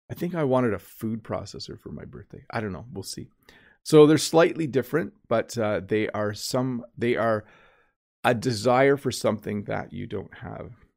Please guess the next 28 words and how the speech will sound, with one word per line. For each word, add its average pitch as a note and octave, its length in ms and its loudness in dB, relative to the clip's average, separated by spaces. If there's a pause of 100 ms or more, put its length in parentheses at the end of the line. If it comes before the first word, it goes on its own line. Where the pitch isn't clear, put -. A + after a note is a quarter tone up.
(1080)
Let's - 260 -8
see G2+ 300 -8
here. F#2+ 300 -4
Natalia A2 560 0
has G#2 200 -4
the G2 80 -6
next G#2 180 -4
question, A#2+ 580 -2 (920)
and G2+ 100 -4
then G#2 80 2
we'll G#2+ 80 2
get - 220 -2
back G#2+ 240 0
to - 80 -6
the G#2 60 -2
lesson G#2+ 320 -2
in G#2+ 40 -2
a G2+ 60 -2
bit. G#2 220 -2
"Does A#2 180 -2
humble F3+ 340 6
mean C#3+ 460 0
a A2 100 -2
modest A#2 680 0
or A2+ 200 2
low-ranking G#2+ 640 0
poor C3+ 260 0
person? G#3+ 560 2